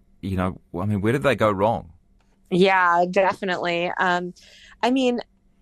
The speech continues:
Speaker 2: I, MySpace was really just too early. I think the lesson of MySpace was timing. Um, at that point, the, the, their philosophy on social media ul-,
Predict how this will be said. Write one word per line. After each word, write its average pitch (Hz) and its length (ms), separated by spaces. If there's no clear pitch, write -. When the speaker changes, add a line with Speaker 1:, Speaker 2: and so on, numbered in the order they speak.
Speaker 2:
I, 277 240
MySpace 311 680
was 262 160
really 220 220
just 202 260
too 220 280
early. 165 380
I 180 60
think 202 240
the 202 100
lesson 190 320
of 185 60
MySpace 180 480
was 170 220
timing. 180 760
Um, 175 680
at 196 120
that 196 200
point, 208 300
the, 196 200
the, 196 200
their 214 100
philosophy 220 600
on 190 100
social 196 300
media 196 420
ul-, - 260